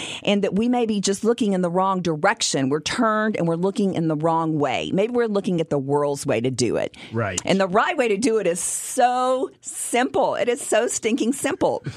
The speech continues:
Speaker 1: Oh, my
Speaker 2: Well,
Speaker 1: gracious.
Speaker 2: can, can I put, can I actually put a spin on that.
Speaker 1: Yes.
Speaker 2: There's, okay, so, so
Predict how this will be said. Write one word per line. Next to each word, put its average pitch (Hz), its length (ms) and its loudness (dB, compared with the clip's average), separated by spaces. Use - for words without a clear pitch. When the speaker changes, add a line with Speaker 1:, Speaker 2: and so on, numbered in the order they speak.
Speaker 1:
Oh, 214 160 4
my 214 100 -2
Speaker 2:
Well, 190 80 2
Speaker 1:
gracious. 202 640 -2
Speaker 2:
can, 190 200 0
can 185 220 -2
I 214 80 0
put, 226 380 -2
can 175 160 -2
I 190 80 0
actually 202 400 -2
put 190 120 2
a 143 40 2
spin 165 440 -2
on 123 180 0
that. 104 240 -2
Speaker 1:
Yes. 185 280 0
Speaker 2:
There's, 131 220 -2
okay, 160 300 0
so, 143 160 -6
so 151 360 -2